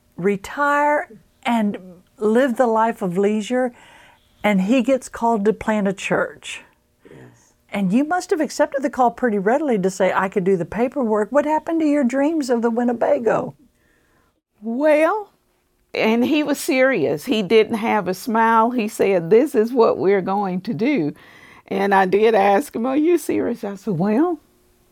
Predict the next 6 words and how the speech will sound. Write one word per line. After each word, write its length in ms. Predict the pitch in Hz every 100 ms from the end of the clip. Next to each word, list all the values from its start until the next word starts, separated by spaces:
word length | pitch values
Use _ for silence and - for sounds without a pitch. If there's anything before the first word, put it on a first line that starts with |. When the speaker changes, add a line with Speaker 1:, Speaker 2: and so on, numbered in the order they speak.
| _ _ _ _
Speaker 2:
where 160 | - 170
you 260 | 175 208 226
go, 380 | 214 277 349 - _ _ _ _ _ _ -
I 160 | 147
will 200 | 175 208
follow. 580 | 269 - 233 220 165 120